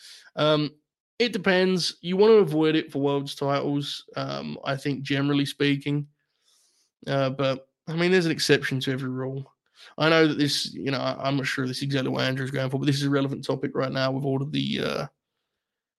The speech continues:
Jinder Hook. And what a, what a perverse debate that is, Jinder Mahal and Hook. I mean, I don't know how we ended up here, but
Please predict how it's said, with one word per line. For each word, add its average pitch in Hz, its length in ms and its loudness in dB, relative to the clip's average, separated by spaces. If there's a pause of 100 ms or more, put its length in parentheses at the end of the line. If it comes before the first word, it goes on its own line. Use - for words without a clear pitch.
(180)
Jinder 143 420 4
Hook. 135 380 2 (1600)
And 147 140 4
what 156 160 10
a, 131 160 4
what 143 400 2
a 135 80 4
perverse 135 580 2
debate 131 380 0
that 127 180 2
is, 123 220 -4
Jinder 143 340 4
Mahal 135 320 2
and 127 80 -4
Hook. 139 480 -2
I 143 40 -6
mean, 139 280 -8 (500)
I - 60 -4
don't 156 100 2
know 147 60 4
how 147 140 4
we 143 120 4
ended 139 220 0
up 139 180 -4
here, 135 200 -6
but 143 200 -12